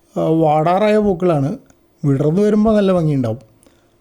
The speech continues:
അപ്പോൾ ഞാൻ എണ്ണി നോക്കി, ഒരു പതിനഞ്ചെണ്ണം വരെ എണ്ണി, പിന്നെ നിർത്തി. കുറേ ഉണ്ട്. പിന്നെ ഇത് ഈ ചെടിയിൽ, ഇതിൻ്റെ അപ്പുറത്ത് വേറെ ചെടിയുണ്ട്, ഒന്നിൽ കൂടുതൽ ചെടികൾ ഇവിടെ ഉണ്ട്. അതിലൊക്കെ ഇങ്ങനെ പൂവുണ്ട്.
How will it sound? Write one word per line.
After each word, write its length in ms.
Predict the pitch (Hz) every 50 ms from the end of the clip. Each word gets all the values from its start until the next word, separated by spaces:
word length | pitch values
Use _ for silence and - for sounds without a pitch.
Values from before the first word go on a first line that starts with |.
| _ _ _ _ _ _ _ _ -
അപ്പോൾ 360 | 156 135 - 165 160 160 165 165 180 214 - - _ _ _ _ - - 131
ഞാൻ 160 | 139 127 131 143 165 185
എണ്ണി 160 | 160 175 220
നോക്കി, 240 | 233 214 151 185 147 - - 220 233
ഒരു 100 | 156 143 151 - -
പതിനഞ്ചെണ്ണം 580 | 151 147 156 170 185 208 214 247 269 254 269 262 254
വരെ 120 | 240 226 185
എണ്ണി, 160 | 160 147 151 - - 170
പിന്നെ 160 | 147 135 151 170
നിർത്തി. 280 | 165 127 - - 135 135 - - - _ _ _ _ _ _ _ _ _ _ _ _ _ _ _ -
കുറേ 180 | 156 135 135 156 180
ഉണ്ട്. 160 | 175 143 135 - - - _ _ _
പിന്നെ 200 | - 147 156 165 156 143
ഇത് 100 | 139 147 190 208
ഈ 40 | 214 196
ചെടിയിൽ, 320 | 233 214 165 156 143 123 123
ഇതിൻ്റെ 600 | 170 233 - - _ _ _ _ _ - 156 151 139
അപ്പുറത്ത് 280 | 127 - 156 147 185 196
വേറെ 140 | 190 185 185 196
ചെടിയുണ്ട്, 340 | 190 180 180 185 165 151 160 196 - - _ _ _ _ - _ _ _ _ _ _ _ _ _ _ _ _ _ -
ഒന്നിൽ 220 | 143 131 139 151 156 160
കൂടുതൽ 260 | 170 160 156 165 180 196 180
ചെടികൾ 260 | 214 190 196 202 202 202 196 190
ഇവിടെ 160 | 185 185 180 156
ഉണ്ട്. 160 | 139 135 143 151 - - - - _ _ - 262 - - _ _ _ _ _ _ _ _ _ _ _ _ _ -
അതിലൊക്കെ 400 | 139 127 139 151 143 - - 220
ഇങ്ങനെ 160 | 247 254 262 262 233
പൂവുണ്ട്. 300 | 214 185 220 262 254 180